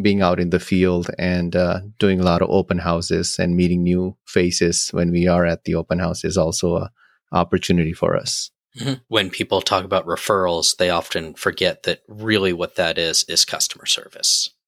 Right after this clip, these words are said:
Speaker 1: Yes, that's true. Just the other day, I had a person call me and said, "Hey, uh, you had helped my sister,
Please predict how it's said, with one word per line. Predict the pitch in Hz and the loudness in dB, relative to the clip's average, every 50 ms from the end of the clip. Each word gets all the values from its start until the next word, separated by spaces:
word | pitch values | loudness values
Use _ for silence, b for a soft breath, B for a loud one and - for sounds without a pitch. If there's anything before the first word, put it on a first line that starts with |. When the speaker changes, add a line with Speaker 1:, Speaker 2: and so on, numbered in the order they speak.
| _ _ _ - - | _ _ _ -20 -10
Speaker 1:
Yes, | - 110 104 92 - - | -4 -2 -2 -2 -2 -2
that's | - - 95 90 - - | -2 0 0 0 -2 -4
true. | - 101 95 - _ _ | -6 -8 -8 -10 _ _
Just | 98 104 101 - - - | 0 0 0 0 -2 -2
the | - 107 101 | 2 2 4
other | 101 101 101 95 | 4 4 2 2
day, | 90 101 104 98 | 2 4 4 4
I | 92 87 87 | 2 0 0
had | 90 98 92 90 | -2 -2 -2 0
a | 90 87 - _ | -2 -4 -4 _
person | - - 123 113 107 - 107 98 | -2 0 2 2 2 0 -2 -2
call | - - 104 101 101 | 0 2 2 2 2
me | 101 98 95 | 2 0 0
and | 92 90 | 0 -2
said, | - - 92 92 | -2 0 0 0
"Hey, | 92 101 101 101 98 95 95 | 2 2 2 4 4 2 2
uh, | 90 90 90 | 2 0 0
you | 92 92 98 | 0 2 2
had | 95 92 90 | 2 2 2
helped | 87 92 90 - - | 0 0 -2 0 0
my | 87 87 | -2 -2
sister, | 87 - - 98 95 - - - 90 87 87 90 - | 0 0 0 0 0 0 0 2 2 4 4 2 0